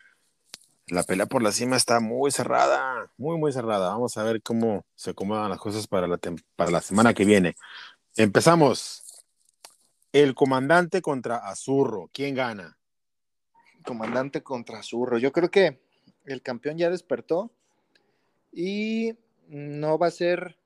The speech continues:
Speaker 2: de un solo partido. Entonces, me voy a ir con mi buen Arturo el Guapo para, este, que le gane a mi buen comandante, que también da buenos partidos, pero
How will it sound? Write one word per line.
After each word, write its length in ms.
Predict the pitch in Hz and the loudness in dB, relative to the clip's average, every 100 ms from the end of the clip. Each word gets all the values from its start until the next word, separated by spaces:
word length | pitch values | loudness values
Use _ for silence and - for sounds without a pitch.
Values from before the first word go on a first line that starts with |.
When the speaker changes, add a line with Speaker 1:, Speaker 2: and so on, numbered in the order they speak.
| _ | _
Speaker 2:
de 180 | 135 | -12
un 120 | 139 151 | -12 -8
solo 260 | 170 170 | -6 -4
partido. 420 | 156 117 - 135 | -6 -10 -10 -10
Entonces, 560 | 131 131 135 156 147 - _ _ _ _ _ _ _ _ - | -10 -14 -12 -10 -12 -14 _ _ _ _ _ _ _ _ -14
me 80 | |
voy 200 | 113 123 | -12 -4
a 80 | 139 | -2
ir 100 | 135 | -2
con 240 | - 143 123 | -6 -10 -6
mi 80 | |
buen 220 | 107 123 147 | -2 -2 -2
Arturo 380 | 143 - 143 | -6 -4 -2
el 80 | 151 | -2
Guapo 400 | 131 147 - 214 - _ _ _ _ _ _ _ _ _ _ _ | 2 0 0 -10 -12 _ _ _ _ _ _ _ _ _ _ _
para, 540 | 135 156 175 175 180 - | 0 0 -2 -6 -10 -14
este, 920 | 120 117 _ _ - 113 113 110 107 | -18 -18 _ _ -10 -8 -6 -10 -10
que 100 | 120 | -10
le 100 | 117 | -10
gane 260 | 117 143 151 | -8 -8 -8
a 140 | 135 | -8
mi 120 | 120 | -12
buen 180 | 107 131 | -14 -14
comandante, 520 | 160 143 104 101 127 | -10 -10 -10 -14 -12
que 100 | 123 | -14
también 340 | - 123 135 156 | -10 -12 -10 -8
da 80 | |
buenos 260 | 160 170 175 | -8 -10 -12
partidos, 460 | 135 - 139 156 - | -12 -12 -20 -20 -12
pero 260 | 127 113 | -10 -10